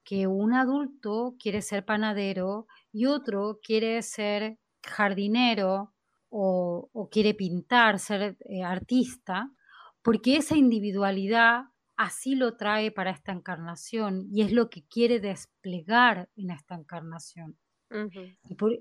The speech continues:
Speaker 1: y también si yo veo al niño desde este lugar, puedo entender que tiene doce años y que el relato, el cuento, la historia, el ejercicio al cual yo quiero llegar y que l-,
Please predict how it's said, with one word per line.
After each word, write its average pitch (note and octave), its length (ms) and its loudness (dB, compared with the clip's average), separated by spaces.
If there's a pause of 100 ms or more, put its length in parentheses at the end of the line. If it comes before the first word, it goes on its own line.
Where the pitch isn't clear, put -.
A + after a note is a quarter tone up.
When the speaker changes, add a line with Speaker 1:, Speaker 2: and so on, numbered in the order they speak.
(140)
Speaker 1:
y G#3+ 120 -4
también A#3 520 2
si - 200 -14
yo G3 200 0
veo A3+ 220 4
al G3 240 2
niño A#3+ 420 4
desde F3+ 240 -8
este - 240 -8
lugar, G3 580 0 (580)
puedo A3+ 220 4
entender A3+ 840 0
que F#3+ 140 -10
tiene G#3+ 320 -2
doce A#3 380 -4
años F3 560 -2 (200)
y G3+ 140 -8
que A3 100 -4
el G3 120 -2
relato, A#3 640 4
el F3 160 -6
cuento, G#3+ 580 0
la F3+ 120 -4
historia, G#3+ 640 -2
el F3+ 60 -2
ejercicio A3 540 -6
al C4 120 -2
cual B3 200 0
yo B3 160 -4
quiero B3 220 -2
llegar G#3 580 -2 (280)
y F#3+ 100 -14
que G3 160 -6
l-, F#3 240 -4